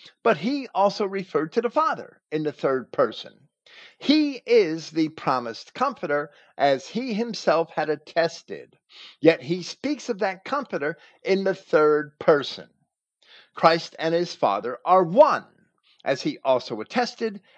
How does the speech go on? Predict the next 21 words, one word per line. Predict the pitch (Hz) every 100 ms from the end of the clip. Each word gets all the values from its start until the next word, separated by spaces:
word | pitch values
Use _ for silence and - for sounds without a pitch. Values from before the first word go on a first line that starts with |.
| -
and | 226 294
therefore | 285 269 262
Christ | - 262 262 - -
and | 233
the | 269
comforter | - 311 302 214 220 -
are | 214 226 -
also | 165 233 247 - 175
one, | 139 120 135 147 95 65 _ _ _
and | - 180 165 170
not | 180 208 143 110 113 - _ _ _ -
two | 156 123 120 107 113 _ _ _
or | 131 120
three. | 117 - 170 151 87 - _ _ _ _ _ _ _ _ _ _ _ _ _ _ _ _ - _ 165
Then, | 262 208 151 - 175
immediately | 185 185 254 277 269 262 247 -
after | 180 180 175 - -
identifying | 151 131 _ 190 247 254 170 127 117 113
himself | 120 120 - 131 107 - -
as | 123 113
the | 117